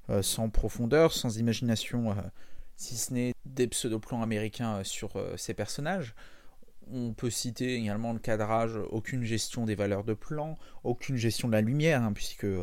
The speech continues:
puisque c'est, c'est filmé avec ce que j'appelle la lumière, euh, naturelle du pauvre, c'est-à-dire, euh, un banal projecteur qui fait semblant d'être une lumière naturelle, mais juste pour rappeler que, euh, on ne sait pas,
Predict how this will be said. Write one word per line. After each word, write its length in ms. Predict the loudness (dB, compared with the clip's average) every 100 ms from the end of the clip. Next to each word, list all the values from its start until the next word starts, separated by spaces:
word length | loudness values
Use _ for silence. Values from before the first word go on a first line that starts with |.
| -4 -10 -12 -16 -14 -10 -10 -12 2
puisque 480 | 4 4 2 2 2
c'est, 800 | 2 0 -2 -4 -6 -6 -6 -4
c'est 200 | 2 2
filmé 460 | 2 0 -2 0 0
avec 180 | 0 0
ce 80 |
que 80 | 0
j'appelle 340 | 0 2 0 6
la 280 | 6 8
lumière, 540 | 6 4 2 2 2 2
euh, 80 | 2
naturelle 440 | 2 0 0 2
du 100 | 6
pauvre, 380 | 8 8 4 0 -6 -14 -14 -14 -12
c'est-à-dire, 540 | -2 0 0 0 -2 0
euh, 260 | 0 -2 -4
un 220 | -4 -2
banal 280 | 2 2 2
projecteur 540 | 2 0 0 2 2
qui 100 | 2
fait 140 | -2 -2
semblant 440 | 0 2 4 4
d'être 220 | 2 0
une 140 | -2 -2
lumière 220 | 0 0
naturelle, 460 | 0 -2 -2 -2 -2 -6 -8 -8 -8 -10 -4
mais 80 | -2
juste 240 | 0 2
pour 160 | 4 6
rappeler 400 | 8 8 8 2
que, 400 | -2 -2 -2 -2
euh, 140 | -6 -6 -4 -4 -6 -8 -6
on 100 | -4
ne 60 | -2
sait 200 | -2 2
pas, 360 | 4 6 4